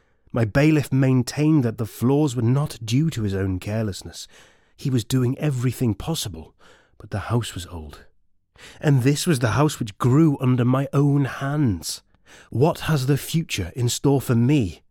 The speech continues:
if stones of my own age are already crumbling?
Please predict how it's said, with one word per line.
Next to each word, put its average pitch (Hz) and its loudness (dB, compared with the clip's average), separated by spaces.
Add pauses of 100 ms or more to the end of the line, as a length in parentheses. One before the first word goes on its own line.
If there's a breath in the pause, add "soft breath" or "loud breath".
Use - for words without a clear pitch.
(180)
if 139 -6
stones 160 2
of 131 2
my 139 2
own 151 4
age 90 -2
are - -2
already 131 0
crumbling? 123 -4